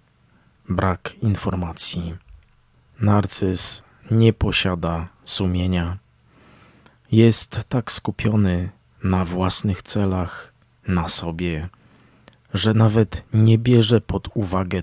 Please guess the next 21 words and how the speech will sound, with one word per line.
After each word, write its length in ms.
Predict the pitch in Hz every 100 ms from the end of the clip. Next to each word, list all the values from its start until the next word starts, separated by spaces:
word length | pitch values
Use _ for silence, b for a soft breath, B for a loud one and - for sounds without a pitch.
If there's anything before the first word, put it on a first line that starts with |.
| -
tego, 480 | 98 101 101 98 98 b b b b b b b -
jak 260 | 98 -
to 120 | -
wpłynie 520 | 80 - - 110 104 92
na 140 | 85
ciebie. 520 | - 87 80 80 76 - _ _ _ _ _ b b b b b b b b b b _
Narcyzowi 840 | 107 104 - - 107 107 110 107 98
chodzi 400 | - 117 104 101
tylko 500 | - 120 113 120 -
o 160 | 110
to, 360 | - 107 98 98 - _ _ _ _ _ -
czego 320 | 120 113 120
on 200 | 113 107
chce, 500 | - - 78 78 80 - _ _ b b b b b b _ _
a 80 | 95
ty 180 | - 117
masz 300 | 120 113 -
to, 420 | - 117 113 113 - _ _ _ _ _
co 200 | - -
on 180 | 113 107
chce. 520 | - - 117 87